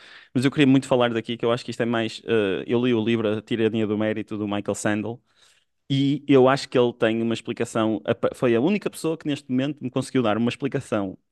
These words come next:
coerente sobre porque é que eleitores tipicamente de esquerda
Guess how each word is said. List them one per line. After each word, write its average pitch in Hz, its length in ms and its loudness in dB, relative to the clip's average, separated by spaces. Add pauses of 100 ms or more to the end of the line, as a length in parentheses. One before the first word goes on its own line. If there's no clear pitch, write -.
(120)
coerente 156 540 2 (600)
sobre 113 520 2 (920)
porque 143 160 0
é 131 40 4
que 110 420 0 (200)
eleitores 135 460 2
tipicamente 151 500 -4
de - 60 -16
esquerda 175 520 -4